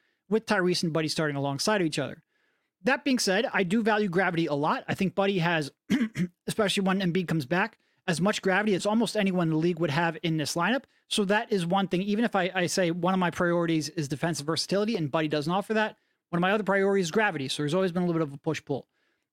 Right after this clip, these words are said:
And like I said, I think my initial instinct was keep Melton in the starting lineup, bring Buddy in as a sixth man. They'll both play thirty minutes. Who really cares? You can close with, with whichever one has the right matchup or is playing well.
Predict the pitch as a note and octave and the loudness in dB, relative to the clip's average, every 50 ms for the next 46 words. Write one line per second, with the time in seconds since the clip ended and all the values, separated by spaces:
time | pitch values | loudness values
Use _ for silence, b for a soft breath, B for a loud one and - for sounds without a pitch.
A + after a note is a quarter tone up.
0 | _ - F3+ E3+ F3+ F#3 E3 - E3 D3 C3+ C3+ G3+ G3 E3+ D#3+ D#3+ F#3 A3+ - | _ -2 0 2 2 0 0 0 -2 -2 -2 -2 -2 0 0 2 2 2 0 0
1 | - A#3 A#3 G3+ F#3 - G3+ F#3+ F#3+ - - - D#3+ D#3 D3+ D3 C3+ - - _ | 0 0 0 0 0 0 0 0 -2 -4 -4 -2 0 0 0 0 -2 -6 -10 _
2 | _ _ - A3 A#3+ A#3 G3+ G3 G#3 - G3 F#3 E3+ - G3+ F#3 F3 F3 E3+ E3+ | _ _ -2 -2 0 0 0 -2 0 0 0 -2 0 0 0 0 0 0 0 0
3 | E3 E3 - - E3 D#3+ D3 D#3+ D#3+ D#3 D#3 D3+ D3 C3 B2 B2+ - E3 - - | 0 -2 -2 -2 0 0 0 0 0 0 0 0 -2 -2 -4 -4 -4 -4 -4 -4
4 | E3 E3 D3+ C#3+ C3+ C3 E3+ D#3+ - - E3+ D#3 - - F3 E3 E3 F3 F3 E3+ | -2 -2 -2 -2 -2 -2 -2 -2 -2 -2 -4 -2 0 0 0 0 2 0 0 0
5 | - - - _ _ _ - A3 G#3+ G3+ F#3+ F#3 F#3 - F3+ F3 E3 E3 D3+ b | -2 -4 -10 _ _ _ -2 0 2 2 2 0 0 0 0 2 2 0 -2 b
6 | b b b b _ - D3+ D3+ - F3 F3+ E3+ D#3+ F3 F3+ - - - F#3 F3 | b b b b _ -6 -6 -2 0 0 0 2 0 -2 -2 -4 -2 -2 -2 -2
7 | D3+ - - - D#3+ C#3+ - F#3 F3+ E3+ F3 D#3+ D#3 D3+ D3+ D3 C3+ B2 B2+ D3+ | -2 -2 -4 -4 -4 0 0 0 0 2 0 0 0 0 0 -2 -2 -2 -2 -2
8 | C3+ C#3 C#3 D3 D3+ - D3+ C#3 C3+ - - C#3 - _ _ _ _ _ _ _ | -2 0 -2 -2 -2 0 -2 -2 -2 -2 -4 -8 -8 _ _ _ _ _ _ _
9 | _ _ F3+ E3 F3+ E3 F3 E3 D3 C#3+ B2+ - - E3+ D#3+ D3 D3 D3+ F3 A3 | _ _ 0 0 0 0 0 0 0 -2 -2 -2 0 0 0 0 0 2 2 2
10 | G3 D3 C3+ - | 0 0 -4 -10